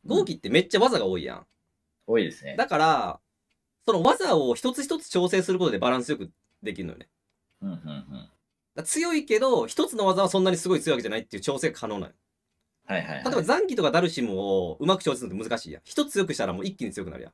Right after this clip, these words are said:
Speaker 1: まあ、確かに。
Speaker 2: だから、豪輝はそうじゃないから、
Speaker 1: うん、うん。
Speaker 2: まあ、だから強キャラにしやすい。
Speaker 1: なるほどね。
Speaker 2: っていうのもあって、まあ、強いことが多い。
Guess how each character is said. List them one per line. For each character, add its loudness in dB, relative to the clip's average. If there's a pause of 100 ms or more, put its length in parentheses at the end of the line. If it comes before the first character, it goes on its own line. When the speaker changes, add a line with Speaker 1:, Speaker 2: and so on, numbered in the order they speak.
(100)
Speaker 1:
ま 0
あ、 0
確 -4
か -4
に。 -8
Speaker 2:
だ -20
か -20 (400)
ら、 -2
豪 -4
輝 -2
は 0
そ -4
う 0
じ -2
ゃ 0
な 0
い -2
か 0
ら、 0 (440)
Speaker 1:
う -6
ん、 -6
う -6
ん。 -16
Speaker 2:
ま -2
あ、 -4
だ 2
か -2
ら 0 (220)
強 8
キ 6
ャ 4
ラ 2
に 0
し 0
や 4
す -10
い。 -16 (720)
Speaker 1:
な -8
る -6
ほ -6
ど -8
ね。 -6 (100)
Speaker 2:
っ -20
て -4
い -6
う -8
の 0
も 2
あ 0
っ -8
て、 4 (1080)
ま 4
あ、 -2 (320)
強 2
い 2
こ 0
と 0
が 0
多 -4
い。 -18